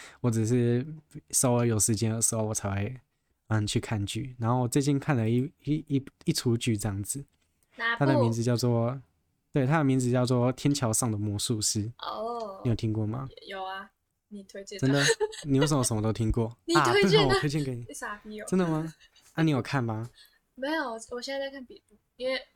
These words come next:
Speaker 2: 啊，
Speaker 1: 哦。
Speaker 2: 我，我是别的话题。没有啊，就是我在看那一部最近快下架，我就赶快看一下。
Speaker 1: 哦，好。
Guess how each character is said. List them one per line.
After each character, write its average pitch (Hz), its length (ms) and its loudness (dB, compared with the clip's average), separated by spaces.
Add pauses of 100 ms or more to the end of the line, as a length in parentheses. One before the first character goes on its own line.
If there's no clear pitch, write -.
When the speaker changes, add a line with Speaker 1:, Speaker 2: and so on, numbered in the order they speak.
(140)
Speaker 2:
啊， 220 260 -4
Speaker 1:
哦。 120 260 -4
Speaker 2:
我， 107 100 -8 (200)
我 202 100 -14
是 - 200 -12
别 - 160 -10
的 208 100 -12
话 - 240 -10
题。 - 220 -16 (140)
没 220 100 -8
有 220 40 -2
啊， 220 80 -2
就 220 120 -8
是 285 360 -4
我 208 80 -16
在 233 120 -6
看 247 200 -8
那 233 120 -8
一 220 60 -12
部 226 140 -6
最 214 160 -6
近 214 120 -12
快 208 160 -14
下 202 220 -8
架， - 160 -14 (100)
我 - 60 -20
就 - 100 -20
赶 - 80 -16
快 - 100 -18
看 - 160 -20
一 - 60 -20
下。 - 120 -16 (380)
Speaker 1:
哦， 117 160 0
好。 104 320 -6